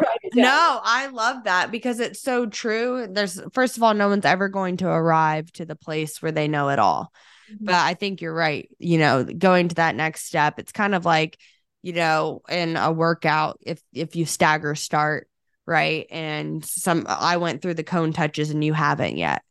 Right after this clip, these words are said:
Speaker 2: I
Speaker 1: Mm-hmm.
Speaker 2: can sit there and go, "Hey, it's really not that bad. Here's what you need to do to get to the next level." Do I know what's after the cone touches? No.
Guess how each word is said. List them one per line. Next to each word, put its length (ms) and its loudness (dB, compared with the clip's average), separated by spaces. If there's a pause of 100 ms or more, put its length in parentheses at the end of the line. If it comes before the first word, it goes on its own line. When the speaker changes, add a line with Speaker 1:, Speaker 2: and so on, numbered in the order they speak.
(560)
Speaker 2:
I 100 0
Speaker 1:
Mm-hmm. 80 -4
Speaker 2:
can 160 -8
sit 180 -10
there 120 -10
and 80 -10
go, 100 -8
"Hey, 480 -2
it's 300 -14
really 240 2
not 220 4
that 200 0
bad. 400 0
Here's 240 -6
what 120 -4
you 100 -4
need 160 -2
to 100 -4
do 240 -4
to 100 -8
get 200 -2
to 60 -6
the 40 -2
next 320 -4
level." 340 -2 (100)
Do 180 6
I 160 4
know 180 0
what's 220 -2
after 280 0
the 120 -6
cone 240 0
touches? 400 -4
No. 160 0